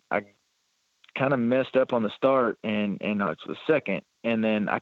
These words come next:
couldn't pass the dude. Like, I think I was a little bit faster than him, but I just couldn't get by. There was just no place to pass. So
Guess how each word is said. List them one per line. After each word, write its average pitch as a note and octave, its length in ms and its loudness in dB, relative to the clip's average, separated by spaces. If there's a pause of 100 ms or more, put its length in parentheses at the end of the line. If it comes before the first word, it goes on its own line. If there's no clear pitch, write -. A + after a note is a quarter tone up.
couldn't A#2+ 300 0
pass A#2 320 2
the F2 80 -6
dude. E2+ 260 -2
Like, F#2 180 0
I - 60 2
think C3 240 -2
I A2+ 60 4
was G#2 100 -4
a F#2+ 60 -2
little C#3 400 -2
bit C#3 180 -2
faster C3+ 380 0
than C#3 220 0
him, C3 120 -2
but A2 180 2
I G#2 60 0
just A2+ 240 -10
couldn't B2+ 240 -2
get F#2+ 140 -2
by. A#2+ 240 4
There G#2+ 100 -2
was G#2+ 100 -2
just A2+ 220 -12
no G#2+ 140 0
place - 240 -2
to - 80 -20
pass. A2 380 2
So G#2 160 -2